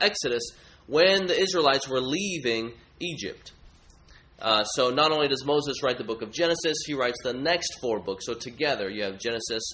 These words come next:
Exodus, Leviticus, Numbers, and Deuteronomy. Those five books are known as the Pentateuch. Penta for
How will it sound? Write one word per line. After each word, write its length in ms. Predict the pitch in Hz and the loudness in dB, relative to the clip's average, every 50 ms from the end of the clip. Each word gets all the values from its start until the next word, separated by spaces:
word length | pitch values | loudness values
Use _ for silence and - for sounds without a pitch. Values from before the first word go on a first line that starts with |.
| - - - - - - | -12 -16 -20 -20 -10 -4
Exodus, 480 | - 117 - - - 113 113 110 - | -2 -2 -2 -2 -4 -4 -4 -4 -4
Leviticus, 560 | 107 110 110 113 110 107 113 117 113 110 - | -6 -4 -4 -4 -4 -2 -4 -4 -4 -4 -6
Numbers, 380 | - 113 110 110 110 113 104 104 | -6 -6 -6 -4 -4 -6 -8 -8
and 80 | 101 98 | -10 -8
Deuteronomy. 540 | 107 107 104 101 101 104 107 110 110 110 - - - - - - _ - - | -6 -6 -4 -4 -4 -4 -6 -6 -8 -10 -12 -20 -20 -20 -20 -20 _ -6 0
Those 220 | 143 147 165 196 190 - - - | 4 4 4 4 2 -2 0 4
five 360 | 175 170 175 190 190 170 147 | 6 6 6 6 4 2 4
books 320 | 151 170 127 123 120 - | 4 6 6 6 2 0
are 80 | - 127 | -2 -2
known 240 | 131 131 135 139 135 | 0 0 0 0 0
as 100 | 131 120 | -2 -2
the 140 | - 135 113 | -2 -2 -2
Pentateuch. 840 | - - - 165 170 165 160 151 - - - 127 107 92 - - | -4 -4 -4 -4 -4 -2 -4 -6 -4 -6 -6 -6 -6 -8 -10 -12
Penta 580 | - - 165 170 165 - 160 139 139 147 143 - - - - - - | -4 -2 -2 -2 -2 0 2 4 4 2 2 0 -14 -20 -20 -14 -8
for 100 | 143 | -8